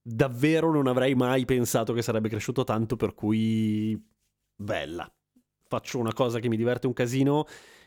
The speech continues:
e sono contento che piaccia anche a voi. Ciao.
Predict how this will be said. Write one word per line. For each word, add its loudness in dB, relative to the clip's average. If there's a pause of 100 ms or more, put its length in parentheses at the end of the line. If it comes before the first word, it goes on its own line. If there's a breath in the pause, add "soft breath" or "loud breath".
e 0
sono 2
contento 0
che 2
piaccia -2
anche -4
a 0
voi. -2 (4000)
Ciao. -2